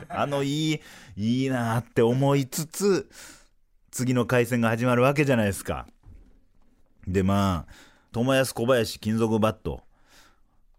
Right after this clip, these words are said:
うちの娘はバッタって呼んでるバッタが負けて、「うわ、負けた」ってなって、ツイート見てたら、友安のツイートで、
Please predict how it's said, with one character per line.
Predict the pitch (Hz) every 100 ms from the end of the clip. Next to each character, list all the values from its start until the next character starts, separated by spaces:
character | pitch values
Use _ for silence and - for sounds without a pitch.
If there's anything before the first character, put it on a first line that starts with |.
| _ _ _ _
う | 101
ち | 107
の | 104
娘 | 104 110 107
は | 82
バ | 87
ッ | 90
タ | - 95 90 _ _
っ | -
て | 85
呼 |
ん | 82
で |
る | 80
バ | 78 78 82
ッ | 85
タ | -
が | 92
負 | 92 131
け | - 82
て、 | - 69 - - _
「う | 85
わ、 | 82
負 | 98
け | 107 95
た」 | 104 92
っ | 82
て | 87
な | 80
っ | 82
て、 | _ 98 78 - _ _ - - -
ツ | - 117
イ | 113
ー |
ト | 110
見 | 104
て | 110
た | 85
ら、 | 78 73 - - - - _
友 | - 110 123
安 | 98 -
の | 76 76 - - -
ツ | - 98
イ | 92
ー | 87
ト | 87
で、 | 85 85 69